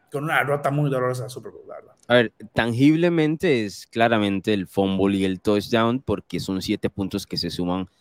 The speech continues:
Speaker 2: a favor de Kansas City que terminan pesando. Pero si notas, ¿cómo le vas a criticar un carajo a Jalen Hurts por, por ese
Speaker 1: Eso es
Speaker 2: fumble?
Speaker 1: cierto.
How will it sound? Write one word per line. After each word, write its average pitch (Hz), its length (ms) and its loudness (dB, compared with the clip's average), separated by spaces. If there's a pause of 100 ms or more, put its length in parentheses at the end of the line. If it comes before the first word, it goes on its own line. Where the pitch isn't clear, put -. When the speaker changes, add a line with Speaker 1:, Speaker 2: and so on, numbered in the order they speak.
(180)
Speaker 2:
a 92 140 -2
favor 85 260 -2
de 90 100 -6
Kansas 92 380 -4
City 92 240 -4
que 95 100 -8
terminan 85 440 -8
pesando. 117 460 -2 (600)
Pero 117 200 0
si 117 120 -2
notas, 170 400 0
¿cómo 180 300 -2
le 202 120 0
vas 147 220 -2
a 170 60 -6
criticar 113 640 -6
un 120 140 -2
carajo 98 460 0
a 92 40 -2
Jalen 90 320 -8
Hurts 85 220 -12
por, 85 280 -6
por 85 240 -10
ese 82 180 -2
Speaker 1:
Eso - 20 0
es 147 80 -6
Speaker 2:
fumble? 85 140 -6
Speaker 1:
cierto. 85 260 -8